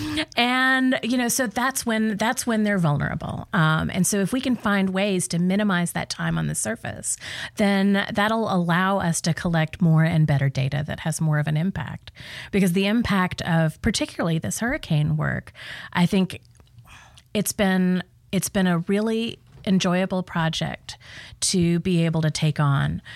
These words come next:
because it does have such direct impact on people's lives. You know, I live in Savannah. I, I'm, I'm a citizen of the coast, and,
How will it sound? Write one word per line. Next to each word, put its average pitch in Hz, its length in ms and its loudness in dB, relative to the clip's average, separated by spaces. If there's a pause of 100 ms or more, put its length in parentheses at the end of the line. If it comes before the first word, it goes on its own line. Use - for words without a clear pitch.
(220)
because 175 400 0
it 185 120 -6
does 170 260 2
have 160 220 0
such - 280 -4
direct - 340 -4
impact 151 380 0
on 151 120 -2
people's - 380 -4
lives. - 460 -8 (280)
You 175 140 2
know, 143 180 0 (220)
I 185 160 4
live 175 420 0 (540)
in 170 180 6
Savannah. 170 600 0 (340)
I, 156 180 4
I'm, 175 500 2
I'm 170 100 4
a 202 80 4
citizen 220 460 0
of 202 120 0
the 196 80 -2
coast, 156 680 0
and, 160 440 4